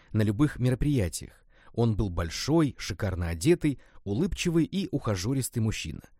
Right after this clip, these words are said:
Женщины таяли от одного его вида.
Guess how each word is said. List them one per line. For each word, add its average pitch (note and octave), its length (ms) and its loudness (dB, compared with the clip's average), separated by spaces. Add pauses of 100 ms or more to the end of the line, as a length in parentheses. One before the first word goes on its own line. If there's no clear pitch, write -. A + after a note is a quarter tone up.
Женщины B2 680 0
таяли F2+ 520 2
от F#2+ 200 -6
одного F#2 340 -2
его F#2+ 160 -2
вида. - 300 -8